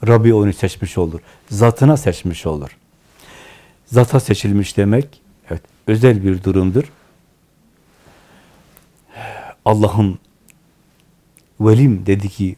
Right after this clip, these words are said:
kullardır bunlar. "Onlara hiçbir korku yoktur. Onlar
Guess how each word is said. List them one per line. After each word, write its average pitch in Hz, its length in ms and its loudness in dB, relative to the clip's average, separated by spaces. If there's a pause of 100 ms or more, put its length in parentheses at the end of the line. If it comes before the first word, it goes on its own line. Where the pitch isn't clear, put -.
(160)
kullardır 95 560 0
bunlar. 92 400 -2 (1300)
"Onlara 123 360 4
hiçbir 123 280 2
korku 101 400 -2
yoktur. 104 480 -2 (420)
Onlar 113 380 2